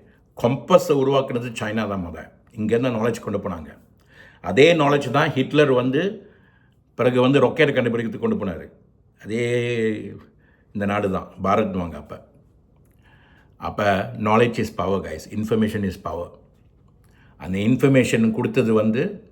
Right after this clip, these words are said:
நம்மளோட இனம். நம்ம இனம் சொன்னோமா, எல்லாரும் தான். If you are a Chinese, you are a Indian, you are a Malay, you are a thing, all of us have come from there.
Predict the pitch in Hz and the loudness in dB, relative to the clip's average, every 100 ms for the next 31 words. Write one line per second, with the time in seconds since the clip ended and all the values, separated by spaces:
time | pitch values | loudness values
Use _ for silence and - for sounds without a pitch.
0 | _ _ _ _ _ - 92 98 101 98 | _ _ _ _ _ -8 0 2 4 4
1 | 95 104 - - - _ _ _ _ _ | 2 -2 -8 -18 -20 _ _ _ _ _
2 | _ _ - 95 98 107 139 127 117 117 | _ _ -6 0 2 4 4 4 4 4
3 | 90 85 - - - _ _ _ _ _ | 2 -2 -12 -20 -20 _ _ _ _ _
4 | 98 95 110 107 98 - - _ _ _ | -8 -2 0 0 -2 -6 -16 _ _ _
5 | _ _ 95 95 92 - 113 135 143 143 | _ _ -4 -2 -2 -2 0 2 2 2
6 | 107 98 101 123 135 139 120 98 95 110 | 0 2 0 2 2 4 2 2 0 0
7 | 127 127 127 - - - _ 98 92 98 | 2 0 -2 -8 -20 -20 _ -6 -4 -2
8 | 127 127 104 117 135 110 117 113 107 - | -2 -2 2 6 6 4 0 0 -4 -2
9 | 95 95 87 76 78 | -4 -2 -6 -8 -14